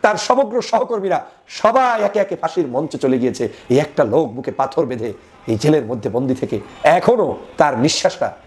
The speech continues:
দুনিয়ার বুকে তিনি নিচ্ছেন। আমার মনে হয় কি জানেন, আল্লাহ তাআলার বিশেষ কোনো একটা ইচ্ছা আছে এবং সেই ইচ্ছা পূরণের জন্যই এই এটিএম আজহারকে সমগ্র ফাঁসির মঞ্চের আসামির মাধ্যমে, যাদেরকে তারা আসামি বলতো,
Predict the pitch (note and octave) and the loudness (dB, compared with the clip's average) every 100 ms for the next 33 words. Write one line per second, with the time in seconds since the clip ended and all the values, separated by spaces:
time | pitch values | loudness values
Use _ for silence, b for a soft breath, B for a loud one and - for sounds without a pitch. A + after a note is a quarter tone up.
0 | _ - D3+ D#3+ F3+ G2+ D3 C#3+ A2+ A2 | _ 0 2 4 2 0 0 -2 -4 -2
1 | C3 - F#2+ - - - - - - - | -4 -4 -10 -10 -20 -20 -18 -16 -14 -14
2 | - - G3 F3 F#3 F#3+ F#3+ G3 D#3 F#2 | -2 2 2 2 2 2 2 2 0 -10
3 | b b b - G3+ G3 F3+ E3 B2 - | b b b 2 2 4 2 2 0 0
4 | - F#3+ D#3 - C#3+ - - G#2 - - | 0 -2 -2 0 -2 -2 -4 -4 -6 -20
5 | B B B G3+ A#3+ C4 C4+ C4 D4 B3+ | B B B 2 4 2 2 2 0 2
6 | B3+ B3+ F#3+ A3 B3+ E3 - _ _ D#3 | 2 2 0 2 2 0 -4 _ _ 2
7 | F3+ G#3+ G3 F3 F#3+ F3+ D3 G#2+ b b | 2 2 0 2 0 -2 -4 -8 b b
8 | - G#3 A#3+ A#3+ C#4+ - - C4+ G#3+ G#3+ | 0 2 4 4 2 2 -2 -2 -4 -2
9 | A3 F#3+ F3 G3+ F#3 E3 D3+ G#3 E3+ B2+ | 0 2 2 0 0 -2 0 0 0 -2
10 | E3 E3+ E3 D3 B B B2 C3 F#3+ D3+ | -2 -2 0 0 B B -4 2 2 2
11 | C#3+ A#2 | -2 -6